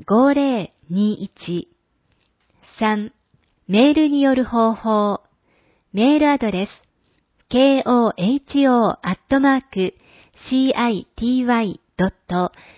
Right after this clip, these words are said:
エーアイシーエイチアイハイフンエムアイワイオーエスエイチアイドットエルジードットジェーピー。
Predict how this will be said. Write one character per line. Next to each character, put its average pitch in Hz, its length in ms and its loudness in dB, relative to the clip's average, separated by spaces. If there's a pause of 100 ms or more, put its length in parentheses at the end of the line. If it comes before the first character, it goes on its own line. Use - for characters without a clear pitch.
(160)
エ 247 220 2
ー - 80 -8
ア 277 100 -2
イ 220 140 -2
シ 247 360 -2
ー - 60 -6
エ 247 60 0
イ 254 100 -4
チ - 260 -4
ア 214 120 -2
イ 175 200 -8
ハ - 260 -4
イ 247 80 0
フ 185 220 -6
ン 175 160 -8 (520)
エ 202 120 0
ム 269 240 4
ア 269 140 0
イ 240 240 -4
ワ 185 200 -2
イ 240 200 -4
オ 208 240 0
ー - 40 -14 (100)
エ 180 100 -8 (140)
ス - 40 -4
エ 277 120 0
イ 269 80 -4
チ - 320 -6
ア 233 120 -2
イ 214 200 -6
ド 175 80 -2
ッ 175 80 -6 (140)
ト 170 260 -4 (480)
エ 196 120 0
ル 262 180 2
ジ 247 440 -4
ー - 20 -4
ド 175 100 0
ッ - 40 -12 (140)
ト 170 260 -4 (240)
ジ - 80 -2
ェ 214 140 2
ー - 100 -20
ピ 202 320 -6
ー。 - 60 -20